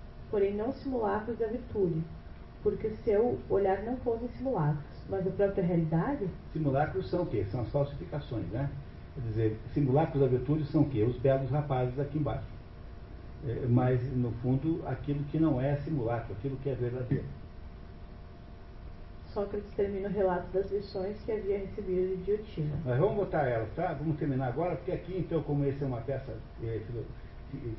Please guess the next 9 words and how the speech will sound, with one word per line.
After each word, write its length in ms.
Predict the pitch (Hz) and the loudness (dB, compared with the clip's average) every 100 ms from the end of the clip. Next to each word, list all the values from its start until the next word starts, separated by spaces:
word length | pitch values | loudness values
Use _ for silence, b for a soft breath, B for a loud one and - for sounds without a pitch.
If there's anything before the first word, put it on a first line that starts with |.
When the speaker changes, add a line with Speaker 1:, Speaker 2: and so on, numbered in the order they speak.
| 117 | -4
Speaker 2:
é, 180 | 113 101 | -4 -4
ficcional 400 | - - 131 135 | -6 0 2 4
muito 240 | 180 - | 2 0
bem 160 | 123 113 | -2 -2
feita, 300 | - 170 - | 0 -2 0
agora 240 | 170 190 185 | 4 4 4
chega 240 | - 185 | 4 6
o 40 | 185 | 6
Alcibiades. 800 | - 147 139 117 - - - | 4 0 0 -2 -2 -8 -12